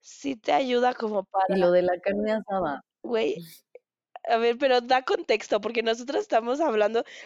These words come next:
Speaker 1: literal estamos chismeando así
Speaker 2: Ah,
Speaker 1: porque
Speaker 2: sí.
Speaker 1: no nos hemos
Speaker 2: Sí,
Speaker 1: visto
Speaker 2: sí, sí,
Speaker 1: desde ayer.
Speaker 2: súper chismeando.
Speaker 1: Y nosotras así de,
Speaker 2: Ajá,
Speaker 1: "A ver,
Speaker 2: exacto.
Speaker 1: ¿cuáles son los highlights?".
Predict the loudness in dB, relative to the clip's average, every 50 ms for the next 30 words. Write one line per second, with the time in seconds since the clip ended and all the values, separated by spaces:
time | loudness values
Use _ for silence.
0 | -8 -4 -4 -2 -2 0 2 2 4 4 4 2 2 0 -2 -2 -2 -4 -6 -4
1 | -4 -4 -4 -2 -2 -2 0 0 0 -2 -4 -2 -2 -4 -4 -4 -4 -6 -6 -6
2 | -6 -8 -6 -4 -4 -4 -4 -4 -6 -4 -6 -8 -8 -8 -4 -4 -2 -2 0 0
3 | 0 2 2 2 2 2 2 2 4 4 4 4 4 2 0 -2 -6 -10 -8 -6
4 | -4 -4 -4 -4 -6 -8 -8 -6 -4 -2 0 0 0 0 0 0 2 2 2 2
5 | 0 -4 -6 -6 -8 -2 4 6 6 6 6 4 4 4 4 4 2 0 -2 -2
6 | 0 2 2 2 2 2 0 -2 -2 -2 -4 -4 -6 -8 -4 -2 -2 -2 0 0
7 | 0 0 0 -2 -6 _ _ -20 -20 -20